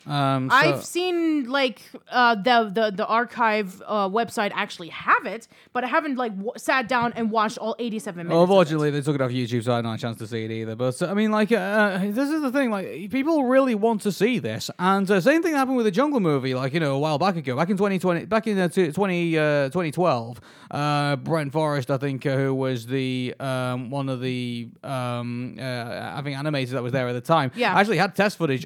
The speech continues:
Speaker 1: of, uh, the Jungle movie and actually leaked it out online.
Speaker 2: Yes, he did.
Speaker 1: Yeah.
Speaker 2: And, uh, we even talked about that in the History of Harold the Jungle movie, where, uh, when Brent Forrest posted it up online in twenty twelve,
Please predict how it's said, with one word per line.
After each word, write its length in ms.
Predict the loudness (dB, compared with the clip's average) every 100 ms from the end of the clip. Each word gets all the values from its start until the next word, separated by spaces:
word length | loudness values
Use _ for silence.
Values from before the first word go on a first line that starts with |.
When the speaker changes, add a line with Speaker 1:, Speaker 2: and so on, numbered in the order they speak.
| -4
Speaker 1:
of, 360 | 0 0 2
uh, 120 | 0
the 120 | 0 -2
Jungle 260 | -2 0
movie 380 | -2 -6 -6 -10
and 320 | -4 -4 -2
actually 280 | -4 -2 -2
leaked 220 | -2 -4
it 60 | -4
out 140 | -4
online. 320 | -6 -6 -4
Speaker 2:
Yes, 160 | -4 -4
he 80 | -4
did. 260 | 0 0 0
Speaker 1:
Yeah. 120 | -2
Speaker 2:
And, 140 | -2
uh, 260 | -2 0 0
we 120 | -4
even 280 | -6 -8 -6
talked 220 | -6 -6
about 180 | -4 -4
that 180 | -4 -4
in 220 | -6 -4
the 160 | -6 -6
History 340 | -8 -8 -8
of 80 | -6
Harold 320 | -4 -6 -6
the 80 | -6
Jungle 280 | -6 -8 -8
movie, 340 | -10 -8 -6
where, 440 | -6 -6 -4 -6 -10 -20 -20 -8
uh, 160 | -6 -2
when 200 | -2 -2
Brent 260 | -2 -2
Forrest 440 | -4 -2 -2 -2 -6
posted 360 | -8 -8 -4
it 100 | -4
up 180 | -4 -8
online 800 | -6 -6 -4 -2 -2 -2 -4 -8 -10 -18
in 140 | -12 -12
twenty 300 | -8 -8 -10
twelve, 560 | -4 0 0 -2 -8